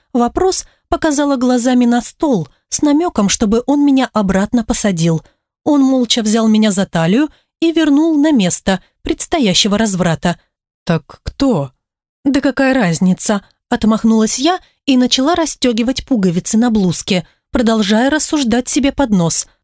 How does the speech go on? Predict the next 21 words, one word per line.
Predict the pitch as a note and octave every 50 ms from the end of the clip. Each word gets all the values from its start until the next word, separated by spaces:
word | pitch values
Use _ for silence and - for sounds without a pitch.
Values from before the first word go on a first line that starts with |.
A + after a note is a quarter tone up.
| _
"Вот | - F#3 F#3+ F#3+ -
что | - - - - - E4+
за | D#4 C4+ D4
мужик | C#4 C#4 C#4 B3+ F#3+ E3+ E3 - - -
пошел? | - G3 - - - F3+ F3 E3+ E3 - _ _ _ _ -
Нет, | F4+ G4 -
чтобы | - - - C4 G#3+ B3
как | - D#4 - -
люди. | G#3 F#3 E3+ E3+ E3 F3+ F3+ F3 - - _ _ _ _
Дома, | - F3+ D#3 F3+ G3+ B3+ C#4+ C#4+ C4
в | -
постельке. | _ - G3+ F3 - - - A#3 A#3+ C4 C4+ - - C4+ C4+ B3+ - _ _ _ _ _
Нет, | G3+ F#3 F#3+ D#3+ D#3+ - - - - _ _ _ _
им | - C4+ C4 B3+ -
экстрим | - G#3+ - - - - - C#4+ D#4+ C#4 G#3
подавай. | - F#3 F3+ F#3+ F#3 G3 G3+ G3 G3 - _ _ _ _ _ -
Задолбали, | D4 C4 C4+ C4 G#3 A3 A3 G#3+ G3 F#3 F#3+ G3 G3 G3+ G#3
ей-богу". | A3 G#3 A3+ C4 B3 G3+ G3+ F#3 F#3 F3+ G#3 G#3 G3 - _ _ _ _ _ _ _ _ _ _ _ _ _ _ _ _
"Ты | - E3+ D#3
что | - - - G#3 G#3
делаешь?" | G3+ G#3+ B3 A3+ F3+ D3+ D3 D3 - - - -